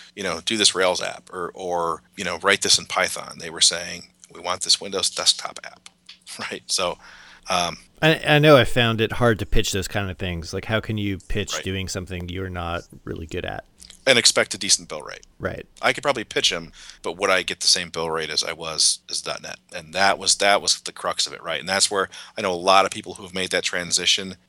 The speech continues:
Speaker 1: you know, they had to have that, that period of time of low bill rates to build up the, you know, kind of their skill set and their reputation for being able to do it.
Speaker 2: Any more, uh, thoughts on independence before we get into picks?
Speaker 1: People shouldn't be afraid of it,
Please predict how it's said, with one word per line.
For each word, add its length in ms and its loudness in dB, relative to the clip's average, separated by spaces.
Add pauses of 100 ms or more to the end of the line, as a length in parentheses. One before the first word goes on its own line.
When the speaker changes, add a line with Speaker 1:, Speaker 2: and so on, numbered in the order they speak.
Speaker 1:
you 80 -8
know, 80 -6
they 140 0
had 240 2
to 60 -4
have 180 0
that, 240 -4
that 240 -8
period 420 -4
of 100 -6
time 400 0
of 360 -4
low 200 0
bill 280 2
rates 420 2 (120)
to 120 -2
build 320 0
up 280 2
the, 380 -4 (460)
you 80 -4
know, 200 -2 (200)
kind 160 -8
of 60 -6
their 120 -4
skill 300 2
set 380 2
and 80 -18
their 120 -12
reputation 640 -6
for 140 -18
being 240 -14
able 160 -12
to 100 -16
do 160 -8
it. 180 -10 (360)
Speaker 2:
Any 160 -4
more, 380 0
uh, 280 0
thoughts 400 -4
on 220 -4
independence 540 -8
before 240 -10
we 420 -8
get 140 -8
into 260 -10
picks? 640 -14
Speaker 1:
People 220 -10
shouldn't 240 -6
be 80 -4
afraid 260 -2
of 100 -2
it, 140 -6